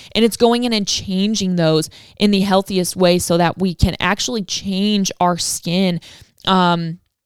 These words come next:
almost at a molecular level than out. So if you go look at the photos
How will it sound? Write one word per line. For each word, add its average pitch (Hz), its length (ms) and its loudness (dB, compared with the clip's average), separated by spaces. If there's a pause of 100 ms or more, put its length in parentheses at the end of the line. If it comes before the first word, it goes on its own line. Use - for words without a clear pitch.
(160)
almost 269 400 0
at 196 80 2
a 190 60 4
molecular 180 600 2
level 160 480 -2
than 165 360 -2
out. 147 320 -6
So 190 280 4 (300)
if 226 160 2
you 247 160 -4
go 226 220 2
look 220 320 0
at 208 120 0
the - 120 2
photos 185 840 0